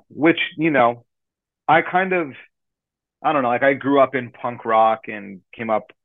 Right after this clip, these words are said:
you know, first tour I did was two thousand nine, and, you know, I live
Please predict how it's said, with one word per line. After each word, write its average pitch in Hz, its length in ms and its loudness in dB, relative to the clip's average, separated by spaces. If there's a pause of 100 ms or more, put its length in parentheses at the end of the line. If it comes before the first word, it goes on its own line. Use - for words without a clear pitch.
(160)
you 113 120 -8
know, 98 320 -6
first 117 340 0
tour 120 180 2
I 110 120 2
did 104 180 -4
was 101 140 -8 (120)
two 107 120 -8
thousand 104 440 -2
nine, 98 540 -2
and, 90 240 -14 (320)
you 131 140 0
know, 123 120 4
I 120 120 6
live 117 400 6